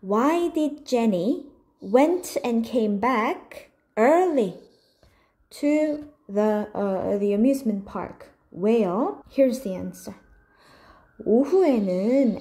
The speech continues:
에버랜드에 사람이 너무 많아서 복잡해요. 그리고 서울에 돌아올 때 길이 많이 막혀요. 어, it can be the answer to number four, isn't it? 오 번. 마지막에 앤디 씨가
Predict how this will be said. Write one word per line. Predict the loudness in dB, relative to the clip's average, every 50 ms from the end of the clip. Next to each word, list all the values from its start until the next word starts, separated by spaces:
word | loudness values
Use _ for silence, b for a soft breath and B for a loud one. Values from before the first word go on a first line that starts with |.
| -6
에버랜드에 | -6 -6 -2 2 4 4 4 4 4 2 0 0 0 0 2 2 2
사람이 | 0 -2 -6 -6 -6 -6 -8 -8 -8 -8 -4 -2
너무 | -2 0 0 2 2 2 2
많아서 | 2 2 2 2 2 0 0 -2 -4 -4
복잡해요. | -2 -4 -4 -4 -2 -2 0 0 0 -2 -4 -4 -2 -2 -2 -2 -2 0 0 0 -2 -4 -8 B B B B B B B B B B
그리고 | B 0 2 4 4 2 2 4 4 4 4 4 2
서울에 | 0 0 0 2 2 2 2 2 0 0
돌아올 | -2 -4 -6 -6 -4 -4 -4 -6 -6 -8 -8 -4
때 | -2 0 0 0 -2 -4 B B B B B B B _
길이 | -20 -20 -10 -4 -2 -2 -2 -2 -4 -8 -12 -18 _
많이 | -10 -4 0 2 2 2
막혀요. | 2 0 -2 -4 -10 -10 -6 -4 -2 -2 -2 -2 -2 -4 -8 -12 _ _ -6
어, | -4 -2 -2 -2 -4
it | -6 -2
can | 2 2 4 4 2
be | 2 0 -2
the | -2 -2 -4 -4 -6 -8 B B B B B
answer | 0 2 2 2 0 0 -2 -2 -2 -4 -6
to | -8 -6 -4
number | -4 -2 -2 -4 -4 -6 -8
four, | -8 -4 0 0 2 2 2 0
isn't | -2 -4 -2 -2 -2 -2 -2 -4
it? | -6 -6 -8 -14 _ _ _ _ _ _ B B B B B B B B B B B B B B
오 | B 4 4 4
번. | 4 2 2 2 0 -4 -8 -12 _ b b b b b b b b b b b
마지막에 | -4 -2 0 0 0 0 0 0 2 2 2 2 2 4 4 4
앤디 | 2 2 0 -2
씨가 | -4 -6 -6 -6 -4 0 0 2 2 2 2 0 -2 -4 -8